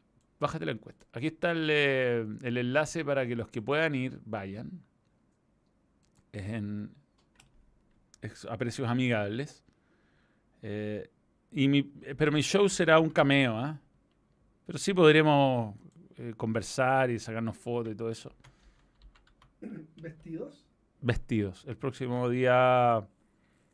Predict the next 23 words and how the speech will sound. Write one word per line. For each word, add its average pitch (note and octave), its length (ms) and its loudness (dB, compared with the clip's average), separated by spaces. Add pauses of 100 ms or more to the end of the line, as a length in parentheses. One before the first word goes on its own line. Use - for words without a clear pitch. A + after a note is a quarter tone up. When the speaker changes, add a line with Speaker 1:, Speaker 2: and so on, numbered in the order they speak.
(600)
Speaker 1:
jueves. A#2+ 1000 -2 (840)
Veintidós C#3 600 0
horas. A2+ 220 -2
De B2+ 120 -2
T D#3 120 0
S D#3+ 200 -2
T E3+ 140 2
me F3+ 120 0
voy F3 80 0
para E3 220 0
allá. G#2 260 -4 (260)
Usted - 220 -14
también C#3+ 340 -6
va, G2 480 -12 (260)
va C3 80 -2
a C3+ 40 0
volver C#3 200 0
a D3 60 -2
conocer C#3+ 380 -4
a C#3+ 60 2
Tomás C3+ 220 0
el C#3 80 -2
Mono. G2 320 -10